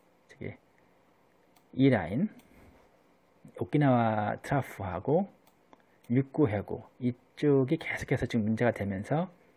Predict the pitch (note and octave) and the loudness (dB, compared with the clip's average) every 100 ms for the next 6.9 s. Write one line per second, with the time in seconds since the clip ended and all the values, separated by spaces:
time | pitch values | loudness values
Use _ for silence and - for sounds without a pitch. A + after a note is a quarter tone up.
0 | _ _ A2+ - G3+ E3+ G#2+ G2+ G2+ F2 | _ _ -8 0 2 2 -2 -2 -2 -4
1 | F#2+ - _ _ _ _ _ _ _ _ | -8 -12 _ _ _ _ _ _ _ _
2 | _ _ _ - C#3 C3 A2 A2+ G2 - | _ _ _ 0 4 4 2 0 0 -2
3 | G#2+ E2+ F2+ G#2+ E2 - _ _ G#2 G#2+ | -4 -4 -8 -8 -10 -14 _ _ -10 -6
4 | G#2+ G2+ A2 A#2 G#2 F#2+ A2+ G2+ F#2+ F2 | -6 -6 -8 -4 -4 -4 -6 -4 -6 -4
5 | A2+ C3 D#3+ - E3 D#3 D3 F3 A#2+ A2+ | 0 2 0 0 0 2 2 0 -2 -2
6 | - F3 C3+ B2+ D3+ - E3 G#2+ G#2 | -2 0 2 2 0 -4 -2 0 0